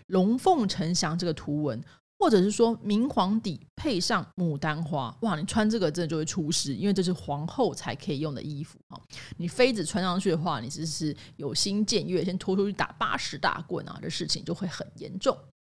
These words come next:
好，所以看到这里，你是不是觉得清宫的妃子真的生存很不易呢？你不只是要搭配颜色的时尚眼光之外，你还要能够看懂这文样哦，因为文样就是每一个文样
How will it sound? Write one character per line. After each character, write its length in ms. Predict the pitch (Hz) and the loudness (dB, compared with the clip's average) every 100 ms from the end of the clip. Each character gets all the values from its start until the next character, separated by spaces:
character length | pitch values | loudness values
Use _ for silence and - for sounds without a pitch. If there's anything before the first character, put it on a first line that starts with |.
| _ - - | _ -18 -16
好， 120 | - - | -16 -16
所 160 | - 202 | -4 -2
以 80 | |
看 220 | 175 - 320 | -2 -2 0
到 100 | 320 | 2
这 120 | 294 | 2
里， 180 | 196 139 | 0 0
你 100 | 151 | -4
是 160 | - | -4
不 20 | |
是 120 | 170 185 | -2 -2
觉 160 | 160 | -2
得 100 | 147 | -4
清 300 | 165 - 190 | -2 2 2
宫 120 | 175 | 2
的 80 | 175 | 0
妃 240 | 160 175 170 | -2 -2 -2
子 160 | - | -4
真 160 | - 180 | -4 -2
的 120 | 160 | 0
生 340 | - 208 190 | 2 2 2
存 240 | 185 - - | 0 -4 -8
很 220 | - - 147 | -6 -8 -8
不 180 | 147 - | -12 -12
易 200 | 180 160 | -12 -10
呢？ 300 | 143 143 185 - - - | -6 -6 -8 -12 -14 -2
你 100 | 220 | 0
不 160 | 220 359 | 6 4
只 160 | 349 | 6
是 140 | 190 247 | 2 4
要 200 | 254 165 | 4 4
搭 300 | - 247 240 | 2 0 2
配 240 | 240 262 | 2 0
颜 240 | 175 147 170 | 2 0 0
色 180 | 226 175 | 0 0
的 200 | 180 160 | 2 2
时 320 | - 156 170 | 2 0 0
尚 260 | 262 214 160 | 0 -2 -4
眼 120 | - 151 | -8 -8
光 240 | 165 160 | -2 -2
之 160 | 160 208 | 0 2
外， 220 | 185 151 | 2 2
你 140 | 156 | 0
还 160 | 208 240 | 4 6
要 120 | 311 | 6
能 140 | 349 226 | 4 4
够 140 | 254 | 4
看 340 | 262 - 285 208 | 2 2 2 4
懂 220 | - 165 | 2 0
这 200 | 165 254 | 2 4
文 440 | 202 - 180 175 214 | 4 2 0 2 2
样 260 | 240 180 | 2 2
哦， 240 | 160 143 147 | 0 0 0
因 120 | 220 | 0
为 80 | 311 | 0
文 260 | 208 185 208 | 2 4 4
样 180 | 240 | 4
就 120 | 208 214 | 2 0
是 160 | 220 | 0
每 280 | 196 175 147 | -2 -2 -2
一 80 | 160 | 0
个 160 | 240 | 2
文 240 | 240 151 165 | 2 2 2
样 240 | 185 160 | 0 0